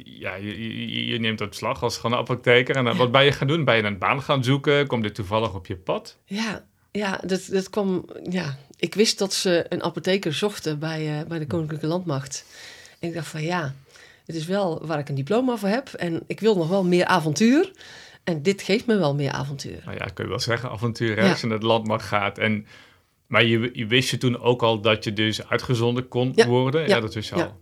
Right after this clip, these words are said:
Speaker 2: ja, dat is, was me ook wel, eh, echt verteld, ja.
Speaker 1: Nou, er
Speaker 2: Ja.
Speaker 1: zat er wel iets in jou,
Speaker 2: Ja.
Speaker 1: wat echt die, die drang heeft, hè, naar, naar buiten en naar avontuur en, en
Speaker 2: Ja.
Speaker 1: dingen meemaken.
Speaker 2: Klopt.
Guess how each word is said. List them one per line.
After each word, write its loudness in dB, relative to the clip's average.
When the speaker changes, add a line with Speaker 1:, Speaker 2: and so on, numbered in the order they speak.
Speaker 2:
ja, -4
dat -4
is, -6
was -4
me -2
ook -8
wel, -6
eh, -8
echt -12
verteld, -12
ja. -10
Speaker 1:
Nou, -8
er -6
Speaker 2:
Ja. 0
Speaker 1:
zat -4
er -2
wel 4
iets -2
in -8
jou, 2
Speaker 2:
Ja. 6
Speaker 1:
wat -2
echt -4
die, -6
die -6
drang 2
heeft, 2
hè, 2
naar, 4
naar 2
buiten 0
en -4
naar -2
avontuur -4
en, -8
en -8
Speaker 2:
Ja. -10
Speaker 1:
dingen -2
meemaken. -6
Speaker 2:
Klopt. -8